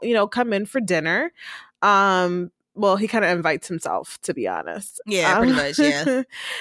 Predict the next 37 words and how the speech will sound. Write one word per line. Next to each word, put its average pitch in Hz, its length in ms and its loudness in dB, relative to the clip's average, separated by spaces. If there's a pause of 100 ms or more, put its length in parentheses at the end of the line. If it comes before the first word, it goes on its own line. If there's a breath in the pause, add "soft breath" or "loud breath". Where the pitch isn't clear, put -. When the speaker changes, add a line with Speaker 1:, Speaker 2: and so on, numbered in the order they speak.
(240 loud breath)
Speaker 2:
Very 247 340 4
Speaker 1:
and - 20 0
Speaker 2:
Sax 233 320 2
fashion. 190 440 -2
Speaker 1:
Yeah, 339 240 0
in 247 120 -2
true 311 400 0
Sax 247 340 -2
fashion. 185 480 -2 (440 loud breath)
Um, 208 540 6
so 240 180 2
that 285 220 4
was 269 300 4
someone 240 380 2
that 202 100 2
he 220 120 -2
popped 202 360 -2
in 170 160 2
on. 160 340 0
He 226 240 0
also 277 640 6
popped 220 420 0
in 208 240 2
on, 208 220 0
we'll 277 100 4
get 262 160 0
in 220 220 4
more 196 280 4
on, 175 300 0
on 180 240 0
the 175 80 2
Blanca 175 760 2
and, 160 520 -2
and 160 280 -4
Jasenia 165 880 2
and 147 280 -6
T-, - 160 -10